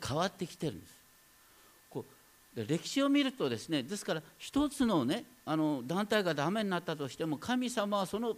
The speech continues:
別の形で、あの、豊かにしてくださる。この、私たち、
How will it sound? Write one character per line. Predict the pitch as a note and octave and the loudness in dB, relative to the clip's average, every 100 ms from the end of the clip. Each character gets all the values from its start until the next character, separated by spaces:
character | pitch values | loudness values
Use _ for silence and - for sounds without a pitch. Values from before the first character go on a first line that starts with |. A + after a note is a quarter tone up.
| - | -2
別 | C#3 D#3 A#3 | -4 -2 -2
の | B3+ | 0
形 | B3+ A#3+ A#3 A3 | 0 2 0 4
で、 | A3+ G3+ - - - | 4 4 -2 -20 -6
あ | B2+ | 2
の、 | D3+ C3 - - - | 4 4 -2 -20 -4
豊 | C3+ F3 C#3 | 0 0 0
か | |
に | A2 | -2
し | - | -4
て | - | -10
く | - | -10
だ | F#2 | -12
さ | F#2 | -12
る。 | E2 - - - - - - | -14 -18 -20 -20 -20 -20 -6
こ | G#3 | -2
の、 | F#3+ - - - - - - | -2 -4 -20 -20 -20 -20 -12
私 | B2 D#3+ D3 | -2 -2 0
た | B2 | -2
ち、 | A#2+ | -2